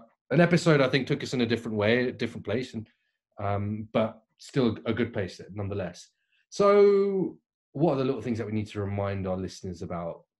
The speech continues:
Check us out on Instagram, House of Wisdom Podcast, no spaces, no capitals.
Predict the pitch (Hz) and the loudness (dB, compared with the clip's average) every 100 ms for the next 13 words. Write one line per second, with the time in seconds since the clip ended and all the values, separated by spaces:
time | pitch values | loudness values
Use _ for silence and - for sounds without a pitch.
0 | - 135 - 135 123 120 117 - 151 151 | -4 -4 2 2 4 2 0 -2 0 2
1 | 156 156 156 110 104 107 101 - 101 117 | 2 0 -4 -6 -6 -6 -8 -8 -8 -6
2 | - 131 135 135 - 98 95 - 110 107 | -6 -6 -6 -8 -10 -10 -10 -6 -6 -4
3 | 107 104 98 - _ - 98 95 143 - | -6 -8 -10 -16 _ -8 -6 -2 -2 -2
4 | - 147 147 147 | -2 0 0 -4